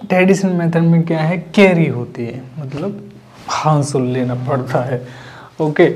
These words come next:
तो उसमें ऐसे होते हैं। तो ये हो गया क्या, सब्ट्रैक्शन।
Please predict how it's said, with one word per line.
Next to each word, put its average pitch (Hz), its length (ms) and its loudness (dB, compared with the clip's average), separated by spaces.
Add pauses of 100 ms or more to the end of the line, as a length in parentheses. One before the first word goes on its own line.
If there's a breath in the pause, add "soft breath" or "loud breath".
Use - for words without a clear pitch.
(420 loud breath)
तो - 100 -4
उसमें - 800 -6 (240)
ऐसे 185 360 0
होते 135 380 -6
हैं। 170 200 -8 (840 loud breath)
तो 180 120 4
ये 190 260 4
हो 208 160 4
गया 208 220 2
क्या, 240 180 -4 (1400 loud breath)
सब्ट्रैक्शन। 131 960 -6